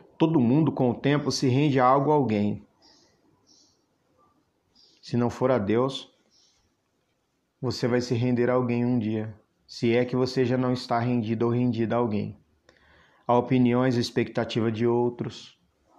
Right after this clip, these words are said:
ao dinheiro, ao rancor, ao medo, ao orgulho próprio, à luxúria, ou ao próprio ego.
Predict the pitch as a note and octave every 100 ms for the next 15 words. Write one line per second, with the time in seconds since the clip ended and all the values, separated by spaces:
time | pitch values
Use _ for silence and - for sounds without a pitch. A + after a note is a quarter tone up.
0 | _ _ _ _ _ _ _ _ _ _
1 | _ _ A2+ G2+ A2 B2+ A#2+ A#2+ A#2 B2
2 | - _ _ _ - A2 G2 A#2+ A#2+ -
3 | A#2+ A#2 A2 G#2 A2 A2+ G#2 G#2+ G#2+ G#2+
4 | A2 G#2+ G#2+ - G#2+ G#2+ G#2+ A2+ A2 -
5 | - A#2 G#2+ A2 A2 - _ _ _ _
6 | _ _ _ C#3 D#3+ E3+ F3 C4 C#4 F#3+
7 | F#3+ D#3